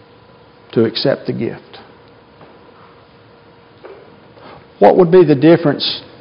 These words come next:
in the children of Israel refusing to march around the city and someone today refusing to repent and be baptized for the remission of their sins?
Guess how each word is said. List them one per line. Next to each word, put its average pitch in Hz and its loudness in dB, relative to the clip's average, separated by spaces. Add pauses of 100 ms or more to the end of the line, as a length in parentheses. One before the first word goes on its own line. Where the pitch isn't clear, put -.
(960)
in 143 0
the 127 2
children 156 4
of 127 0
Israel 139 4
refusing 135 2
to 123 -2
march 139 2
around 131 0
the 113 -4
city 107 0 (1040)
and 123 -8
someone 147 2
today 135 4
refusing 123 2
to 120 2
repent 131 0
and 120 -8
be 117 -2
baptized 127 2 (680)
for 135 -2
the 117 -2
remission 113 -4
of 113 -8
their 117 -6
sins? - -14